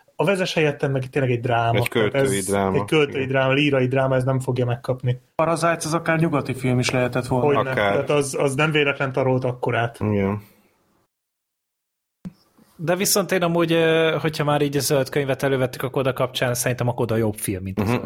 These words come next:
Speaker 2: mhm.
Speaker 4: könyv.
Speaker 1: Abszolút jobb,
Speaker 4: Ö,
Speaker 1: szerintem is.
Speaker 4: tehát, hogy a, annál egy, sze-, szerintem egy, a, e-, egyszerűen maradandóban elkészült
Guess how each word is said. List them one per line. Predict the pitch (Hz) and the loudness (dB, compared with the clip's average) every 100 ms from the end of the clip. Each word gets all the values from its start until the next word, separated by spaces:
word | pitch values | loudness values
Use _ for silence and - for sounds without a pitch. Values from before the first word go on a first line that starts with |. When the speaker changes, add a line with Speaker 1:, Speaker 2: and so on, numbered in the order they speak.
| 87 | -2
Speaker 2:
mhm. | 104 | -2
Speaker 4:
könyv. | 104 117 | -2 -2
Speaker 1:
Abszolút | 156 156 - 143 139 | -2 -2 -2 0 0
jobb, | 143 139 131 | 0 -2 -4
Speaker 4:
Ö, | - 104 | -10 -4
Speaker 1:
szerintem | 107 143 139 147 | 0 0 0 -2
is. | 139 - - _ | -4 -6 -12 _
Speaker 4:
tehát, | 127 120 | -2 0
hogy | 131 135 - - - | 0 -2 -2 -8 -4
a, | 156 143 160 | 0 0 2
annál | 143 143 139 | 2 2 2
egy, | 143 | 0
sze-, | - 180 | 0 -2
szerintem | - 175 165 156 156 | -2 0 0 0 0
egy, | 147 - - _ _ 208 | 0 -4 -16 _ _ -6
a, | - - | -4 -2
e-, | 214 240 | -2 0
egyszerűen | 208 - 190 | 0 2 2
maradandóban | 175 180 165 151 151 147 147 | 2 2 2 0 0 0 0
elkészült | - 139 302 | 0 0 4